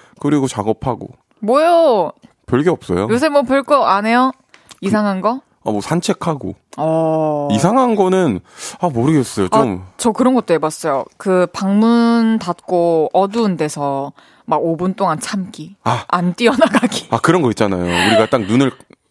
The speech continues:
Speaker 1: 그 어릴 때 이제 불이 거의 다 백색 등을 켜니까 그때는
Speaker 2: 맞아요.
Speaker 1: 딱 끄는 순간에 눈에 잔향이 나와요. 백색 등 잔향이.
Speaker 2: 맞습니다.
Speaker 1: 그럼
Speaker 2: 그거
Speaker 1: 그게 이렇게
Speaker 2: 확인하기.
Speaker 1: 서서히 검해지는 거. 그리고 눈을 딱 감았을 때 이렇게 뭐가 세포들이 보이잖아요.
Speaker 2: 맞아요.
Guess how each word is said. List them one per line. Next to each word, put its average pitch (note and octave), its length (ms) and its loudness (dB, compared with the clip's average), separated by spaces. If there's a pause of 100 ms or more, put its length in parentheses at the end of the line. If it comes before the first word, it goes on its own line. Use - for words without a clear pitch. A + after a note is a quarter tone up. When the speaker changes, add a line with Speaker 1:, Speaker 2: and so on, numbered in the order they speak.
(140)
Speaker 1:
그 G2+ 160 -4
어릴 A2 340 0
때 F#2 440 -2 (240)
이제 G2 200 -6
불이 B2 460 0 (100)
거의 A2+ 180 0
다 A2+ 40 0
백색 - 380 -6
등을 D3 200 0
켜니까 G#2 340 -2
그때는 F#2 380 -2
Speaker 2:
맞아요. D#3 440 -4
Speaker 1:
딱 C#3+ 200 -2 (720)
끄는 G#3+ 260 2
순간에 F#3+ 500 2
눈에 A#2+ 240 0
잔향이 A#2 440 -2
나와요. E2 180 -10 (120)
백색 F2+ 320 -14
등 F2 120 -12
잔향이. F2 540 -8
Speaker 2:
맞습니다. F3+ 640 -2
Speaker 1:
그럼 G#2+ 200 0
Speaker 2:
그거 E3+ 120 0
Speaker 1:
그게 G3 80 4
이렇게 G3 180 0
Speaker 2:
확인하기. D#3 220 0
Speaker 1:
서서히 D#3+ 200 2
검해지는 D3+ 460 0
거. F2+ 120 -8
그리고 G2+ 280 0
눈을 A#2 220 2
딱 B2+ 160 0
감았을 F#2 400 -2
때 D3 200 0 (380)
이렇게 - 240 -2
뭐가 G#2 260 2
세포들이 F#3+ 520 0
보이잖아요. F2 560 -4
Speaker 2:
맞아요. A#3 480 2